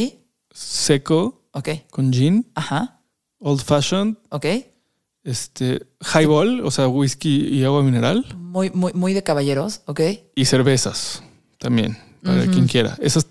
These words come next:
Speaker 1: esas opciones nada más. Cuba, obviamente, también.
Speaker 2: <laughs> Ok.
Speaker 1: Y este,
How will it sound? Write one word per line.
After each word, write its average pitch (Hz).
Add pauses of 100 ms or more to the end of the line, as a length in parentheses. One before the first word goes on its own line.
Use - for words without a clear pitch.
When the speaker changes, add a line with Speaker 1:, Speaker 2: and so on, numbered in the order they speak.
Speaker 1:
esas 151
opciones 131
nada -
más. - (100)
Cuba, 170
obviamente, 143
también. 135
Speaker 2:
<laughs> 254 (2500)
Ok. 262 (560)
Speaker 1:
Y 143
este, 135